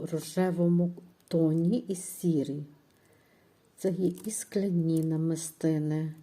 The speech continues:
і пластикові, і навіть тут є намистини, м, перламутру тоновані. Ось таке дуже-дуже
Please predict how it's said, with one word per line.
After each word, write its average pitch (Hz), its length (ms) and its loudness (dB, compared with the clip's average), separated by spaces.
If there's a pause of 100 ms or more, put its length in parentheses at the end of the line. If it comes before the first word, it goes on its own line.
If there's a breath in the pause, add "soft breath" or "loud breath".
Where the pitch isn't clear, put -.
(960 loud breath)
і 220 60 -2
пластикові, 156 1300 -2 (300)
і 185 100 -2
навіть 180 400 0
тут 180 260 -8
є 185 140 0
намистини, 180 960 0 (840 loud breath)
м, 156 460 -4 (1600)
перламутру 170 880 -2
тоновані. 156 1040 -4 (1500)
Ось - 380 -18
таке - 280 -8
дуже-дуже 175 1000 -6